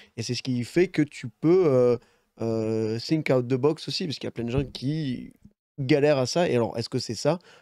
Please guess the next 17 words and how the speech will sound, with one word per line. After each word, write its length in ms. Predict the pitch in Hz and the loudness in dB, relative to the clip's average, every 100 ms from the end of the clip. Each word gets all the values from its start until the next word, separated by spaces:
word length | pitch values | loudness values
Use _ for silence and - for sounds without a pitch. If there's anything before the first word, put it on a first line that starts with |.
| _ - - | _ -8 0
On 60 | |
le 80 | 135 | 2
sait, 240 | - 139 | 4 4
les 220 | 113 117 120 | 4 2 0
psychédéliques, 640 | - 123 117 113 123 - | -2 -4 0 2 0 0
enfin, 200 | 110 104 _ - - _ | -4 -4 _ -20 -20 _
la 120 | 113 | -4
psilocybine, 640 | - - 131 - 131 135 131 | 0 2 2 2 2 4 2
ça 160 | 113 113 | 0 -2
crée 180 | - | 2
de 40 | 120 | 2
nouveaux 160 | 117 | 2
chemins 260 | 117 113 113 | 0 -2 0
neuronaux, 320 | 113 113 123 | 0 0 0
donc 160 | 113 98 | -2 -2
par 160 | 113 | 0
essence, 440 | 120 127 127 113 | 0 0 0 -2